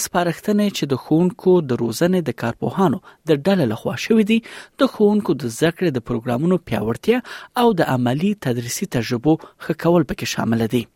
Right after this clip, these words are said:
د دوی په رپورټ کې ویل شوي دي چې نوي ښوونکي اکثراً په ټولګي کې د ننګونو سره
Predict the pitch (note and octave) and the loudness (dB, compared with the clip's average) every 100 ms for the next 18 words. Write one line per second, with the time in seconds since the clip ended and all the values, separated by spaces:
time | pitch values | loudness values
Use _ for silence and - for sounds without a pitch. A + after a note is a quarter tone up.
0 | _ _ - - - - A3+ C4 A#3+ F#3 | _ _ -20 -20 -8 0 4 4 4 2
1 | - F#3+ - C#3+ A#2 - - G3+ G3 G#3 | 4 2 4 0 0 0 2 4 4 2
2 | G3 - C#3+ C#3+ E3 F3+ F3 - - C#3+ | 0 -2 -2 2 2 4 2 0 -2 2
3 | G3 - G#3+ - D3+ - - A3 G#3 G3+ | 2 2 -6 -4 -6 -6 -2 0 2 0
4 | - - - B2+ C3 F#3+ - B2+ - - | -4 -10 -2 -2 0 -2 -2 -8 -8 -20
5 | - - A#3+ F#3 D3 C3 G3+ G3 - B2+ | -6 0 2 4 2 2 2 2 0 -2